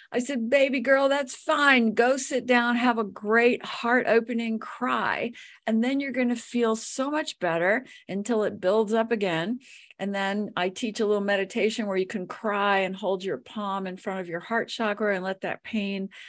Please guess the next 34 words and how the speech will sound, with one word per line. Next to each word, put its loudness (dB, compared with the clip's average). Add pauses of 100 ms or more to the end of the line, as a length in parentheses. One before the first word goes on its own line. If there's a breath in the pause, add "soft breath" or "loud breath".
(420 loud breath)
pour 2
out 0
of -2
you 0
into -6
your -2
palm, -8
picture -8
it -6
that -2
way, 0
and -6
then -6
lift -2
it 2
up 2 (480 loud breath)
and -8
say, 0
"I 0
offer -2
this -4
pain -4
to -4
the -2
divine -2
to -6
be -8
transformed -4
into -6
love," -4 (580 loud breath)
and -4
cry -2
it 4
out, 4